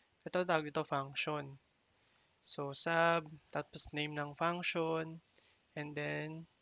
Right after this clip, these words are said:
end sub. Sa loob nito, dito tayo maglalagay ng code natin. Okay.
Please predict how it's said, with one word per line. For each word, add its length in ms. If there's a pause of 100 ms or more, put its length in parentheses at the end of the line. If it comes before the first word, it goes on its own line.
(200)
end 240
sub. 240 (640)
Sa 240
loob 240
nito, 640 (400)
dito 320
tayo 560 (240)
maglalagay 720
ng 320 (320)
code 240
natin. 480 (2000)
Okay. 320